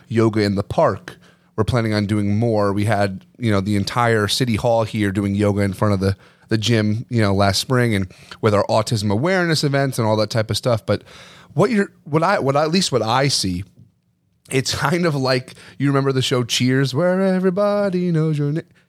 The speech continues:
You know, we're like the modern day Cheers of the fitness industry. People are traveling, even now with Kenny Wallach. We have people coming from Germany, from all over the world. And it, it really is something special. Obviously, you know,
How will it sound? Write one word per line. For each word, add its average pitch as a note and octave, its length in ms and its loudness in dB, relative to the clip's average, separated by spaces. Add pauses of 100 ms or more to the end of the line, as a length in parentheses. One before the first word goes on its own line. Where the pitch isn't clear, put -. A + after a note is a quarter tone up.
You F3 60 2
know, E3+ 40 2
we're F3 220 2
like G3 260 0
the F#3 100 0
modern E3 460 0
day D#3 180 2
Cheers D#3 460 -2
of C#3 120 2
the D3 80 -2
fitness E3+ 480 0
industry. F#2 540 0 (460)
People D3+ 240 0
are B2+ 100 2
traveling, B2 540 0 (320)
even A2+ 240 0
now G#2+ 180 4
with G2+ 160 -2
Kenny G#2 240 0
Wallach. C3+ 540 0
We B2 80 2
have A#2 80 2
people A#2 200 0
coming G#2 260 0
from G#2 200 0
Germany, G2 520 0
from B2 200 -2
all F3+ 200 0
over D3 180 0
the A2+ 80 2
world. A#2 480 -2 (400)
And B2+ 200 2
it, A#2 200 0
it C#3+ 160 0
really E3 360 2
is F3 140 2
something B2 320 0
special. G#2 460 -4
Obviously, A#2 680 0 (560)
you A2+ 140 0
know, G2+ 160 2